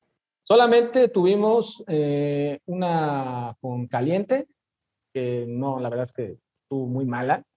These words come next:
no, no me gustó. Al final de ellos también, eh, a-, aparte de todo, en YouTube no se pueden las apuestas. Y entonces lo detectó el, el algoritmo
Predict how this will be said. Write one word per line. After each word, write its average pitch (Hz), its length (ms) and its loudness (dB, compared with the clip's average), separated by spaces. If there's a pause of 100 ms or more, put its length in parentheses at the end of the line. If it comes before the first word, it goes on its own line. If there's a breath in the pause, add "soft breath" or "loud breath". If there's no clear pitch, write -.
(300)
no, 127 440 -8
no 135 140 -10
me 135 100 -4
gustó. 131 440 -6
Al 123 120 -6
final 127 280 -6
de 131 100 -2
ellos 127 220 -6
también, 123 500 -8 (480)
eh, 135 440 -6
a-, 151 160 -2 (180)
aparte 196 460 4
de 190 100 6
todo, 196 320 2
en 143 160 0
YouTube 165 360 -2
no 151 140 0
se 147 100 -4
pueden 143 260 0
las 123 140 -4
apuestas. 123 420 -6 (920)
Y 135 60 -6
entonces 131 300 -2
lo 123 160 -2
detectó 127 800 -4
el, 110 320 -8
el 117 180 -6
algoritmo 151 680 -2